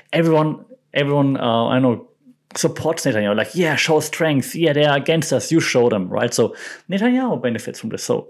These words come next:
it's good for Hamas. It's good for Netanyahu on both sides, right? They're both now happy that they, it's for their cause. And who else is happy? The media is happy, especially those outlets that are not trying to be unbiased, the, the outlets that, that are, like,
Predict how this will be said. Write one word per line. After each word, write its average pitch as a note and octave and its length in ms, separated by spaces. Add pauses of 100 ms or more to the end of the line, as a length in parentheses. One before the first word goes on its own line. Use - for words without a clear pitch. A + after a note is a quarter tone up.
(120)
it's C#3+ 160
good G3+ 160
for E3+ 160
Hamas. D3 440 (340)
It's D3+ 160
good E3+ 160
for E3+ 120
Netanyahu D#3+ 600
on C3 160
both E3 240
sides, - 380
right? D3+ 140
They're D3 120 (140)
both E3 160
now D#3 100
happy - 460
that A#2 160
they, A2+ 140 (120)
it's - 140
for - 200
their C3 300
cause. - 460 (580)
And C3 120
who D#3 140
else D#3+ 220
is F#3 80
happy? E3+ 560
The D#3 100
media D3+ 340
is A#2+ 120
happy, - 460
especially D3 320
those C3+ 160
outlets C#3+ 420
that A#2 140
are G#2+ 240
not A2+ 160
trying A2 360
to G2+ 280 (1120)
be C#3+ 120
unbiased, D#3 460
the, B2+ 80
the A#2 300
outlets C#3+ 240
that, - 160
that A#2+ 160
are, A2 160
like, G#2 320